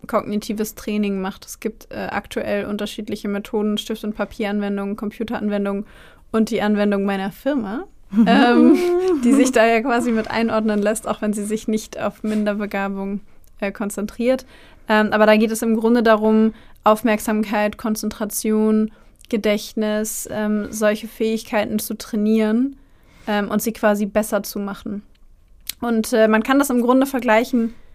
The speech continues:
Speaker 1: bei gesunden Menschen. Es gibt ja ganz viele gesunde Menschen, die so Doktor Kawashimas Gehirnjogging machen. <laughs>
Speaker 2: Das hatte ich früher auf dem Nintendo.
Speaker 1: Man,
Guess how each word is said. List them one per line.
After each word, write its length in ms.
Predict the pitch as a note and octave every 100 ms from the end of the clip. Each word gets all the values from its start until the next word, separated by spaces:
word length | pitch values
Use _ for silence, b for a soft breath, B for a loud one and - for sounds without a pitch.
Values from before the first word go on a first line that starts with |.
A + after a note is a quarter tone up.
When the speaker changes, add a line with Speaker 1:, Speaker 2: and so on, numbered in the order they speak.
| b b b -
Speaker 1:
bei 480 | G#3+ G#3+ G#3+ G#3+ G#3
gesunden 400 | A#3+ A3 A#3+ A#3+
Menschen. 240 | A3+ A#3
Es 80 | A3
gibt 140 | - A3
ja 60 | G#3 -
ganz 180 | G#3+ -
viele 160 | A3
gesunde 260 | G#3+ A3 A3
Menschen, 320 | A3 A3 -
die 80 | G#3+
so 120 | G#3+
Doktor 360 | G3+ G#3+ G#3+ G#3
Kawashimas 600 | - B3 - A#3 A3 G#3+
Gehirnjogging 680 | A#3 A3+ B3 B3+ A#3+ A#3+ A#3+
machen. 500 | B3 C4+ C4+ C#4 - -
<laughs> 200 | D4 - C5 B A4+ -
Speaker 2:
Das 140 | -
hatte 140 | E4 C#4+
ich 100 | -
früher 140 | -
auf 80 | -
dem 80 | C#4
Nintendo. 580 | C#4+ D4 F4 E4 - - -
Speaker 1:
Man, 240 | A#3+ A#3